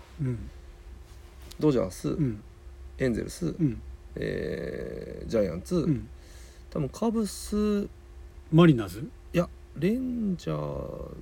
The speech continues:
Speaker 2: ズ、レンジャーズかな。
Speaker 1: メッツ？
Speaker 2: レンジャーズだと思います。
Speaker 1: うん。
Speaker 2: あ、メッツは多分さ、さ、あの、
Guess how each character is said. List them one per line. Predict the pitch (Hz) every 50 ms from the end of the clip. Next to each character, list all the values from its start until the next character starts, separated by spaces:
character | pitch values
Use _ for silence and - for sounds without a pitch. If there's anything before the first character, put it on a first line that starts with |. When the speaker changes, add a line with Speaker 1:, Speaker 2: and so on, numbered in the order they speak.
| - -
Speaker 2:
ズ、 | - - - - - - - - - - - - - - - - - -
レ | 151
ン | 196 208 196
ジ | 175 -
ャ | - -
ー |
ズ | - - -
か | -
な。 | - - - - - - - - - - - - -
Speaker 1:
メ | 165 165
ッ | 160 151
ツ？ | - - - 123 156 - - - 185 - - - -
Speaker 2:
レ | - 226
ン | 262 247
ジ | 180
ャ | -
ー |
ズ | - -
だ | -
と | - -
思 | - -
い |
ま | -
す。 | - -
Speaker 1:
う | 160 131 113
ん。 | -
Speaker 2:
あ、 |
メ | 175 233
ッ | 294
ツ | - - -
は | 147 117
多 | - 120 110
分 | 107 104
さ、 | - - 151 -
さ、 | - - - - -
あ | 127 113
の、 | 110 104 107 107 107